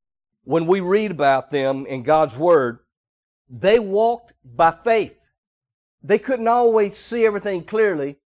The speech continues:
but they began to see things clearly as they acted and walked by faith. And so now we can see how God mightily used them, and He'll use us in the same way, but we have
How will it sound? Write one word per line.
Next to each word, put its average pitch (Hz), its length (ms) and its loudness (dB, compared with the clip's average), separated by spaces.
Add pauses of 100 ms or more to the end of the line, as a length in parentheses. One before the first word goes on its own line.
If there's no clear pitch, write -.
(280)
but 165 180 -6
they 202 120 2
began 196 600 0
to 185 80 -8
see 180 240 -8
things 156 320 -6
clearly 165 520 -6 (200)
as 180 240 -2
they 170 340 -2
acted 190 540 -2 (180)
and 143 220 0
walked 165 420 2
by 151 140 2
faith. 180 400 0 (840)
And 151 100 -8
so 196 140 0
now 220 260 2
we 214 140 -2
can 202 140 -10
see 208 220 -4
how 190 200 -2
God 160 440 -4 (440)
mightily 165 640 -4
used 160 500 -8
them, 92 320 -8 (580)
and 143 160 -4
He'll 196 300 0
use 185 240 -6
us 185 300 -2
in 170 120 -8
the 165 80 -10
same 170 380 -4
way, 170 380 -2 (260)
but 139 140 -6
we 139 200 -6
have 190 380 -8